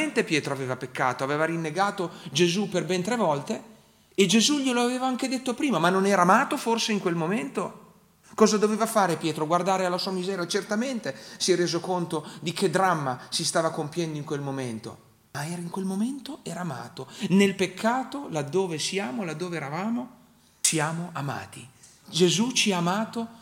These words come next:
quando eravamo nel peccato. E Gesù ha amato Pietro, proprio lì, in quel momento, quando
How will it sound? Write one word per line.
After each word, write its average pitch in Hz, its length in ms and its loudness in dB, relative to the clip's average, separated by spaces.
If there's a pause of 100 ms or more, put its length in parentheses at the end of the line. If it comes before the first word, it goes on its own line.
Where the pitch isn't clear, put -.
(120)
quando 165 360 0
eravamo 175 520 -4
nel 143 240 -4
peccato. 101 680 -12 (420)
E 214 80 4
Gesù 262 440 0
ha 240 60 -6
amato 277 320 -4
Pietro, 269 520 -4 (260)
proprio 277 320 0
lì, 294 160 2
in 175 80 0
quel 214 160 2
momento, 214 480 2
quando 214 640 0